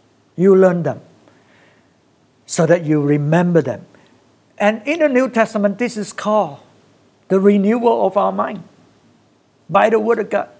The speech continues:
And that's how we write those words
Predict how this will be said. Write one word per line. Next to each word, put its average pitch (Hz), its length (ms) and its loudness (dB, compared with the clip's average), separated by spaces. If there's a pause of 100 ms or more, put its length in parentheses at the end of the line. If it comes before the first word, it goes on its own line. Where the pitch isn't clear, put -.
(2000)
And 165 120 0
that's 175 220 2
how 170 220 2
we 175 380 2
write 185 440 -2
those 190 300 -4
words 175 420 -2